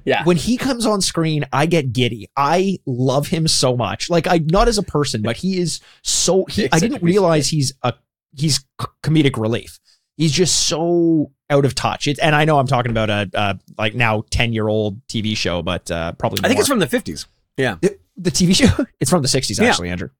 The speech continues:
Speaker 1: Oh, sixties? Okay.
Speaker 2: Yeah, yeah. You can sixties nuts, baby. And with that, let's
Speaker 1: Long
Speaker 2: talk
Speaker 1: time.
Speaker 2: about the Game Awards.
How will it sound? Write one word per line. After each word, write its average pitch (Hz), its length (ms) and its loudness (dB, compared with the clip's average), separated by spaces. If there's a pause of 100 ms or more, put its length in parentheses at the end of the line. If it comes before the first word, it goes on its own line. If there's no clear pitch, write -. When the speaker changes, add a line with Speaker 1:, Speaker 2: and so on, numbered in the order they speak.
(460)
Speaker 1:
Oh, 240 140 6
sixties? - 440 0
Okay. - 160 0
Speaker 2:
Yeah, 98 120 -2 (160)
yeah. 87 240 -8
You 131 120 -2
can 131 80 -2
sixties 127 380 -2
nuts, 123 180 -2
baby. 208 840 2
And 135 100 0
with 143 120 2
that, 170 240 4
let's 156 140 0
Speaker 1:
Long 117 80 0
Speaker 2:
talk 160 160 2
Speaker 1:
time. - 40 -2
Speaker 2:
about 151 280 2
the - 60 -2
Game 165 200 2
Awards. 123 440 2